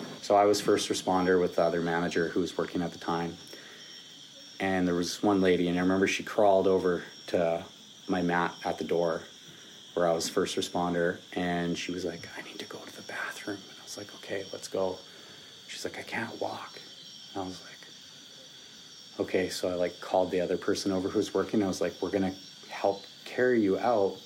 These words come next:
Put one arm around my neck and one arm around their neck,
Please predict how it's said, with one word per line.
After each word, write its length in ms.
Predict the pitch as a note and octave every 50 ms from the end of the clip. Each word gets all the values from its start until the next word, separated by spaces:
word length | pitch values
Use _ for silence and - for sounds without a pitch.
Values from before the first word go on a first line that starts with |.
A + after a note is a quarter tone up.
| - -
Put 260 | - A2 F#2+ - -
one 220 | G2+ F#2+ F#2 F#2+
arm 340 | F#2+ F#2 F#2 F#2+ G2 F#2+ F#2+ - -
around 300 | F#2 F2+ F2 F2 F2+ F2+
my 100 | F2 F2
neck 280 | E2+ E2 D#2+ E2 - -
and 100 | F#2 E2+
one 160 | E2+ E2+ E2+
arm 240 | E2+ E2 E2 E2 E2
around 300 | E2 E2 D#2+ D#2+ E2 E2+
their 160 | G2+ A2 A2+
neck, 280 | G#2 F#2 E2+ F2 -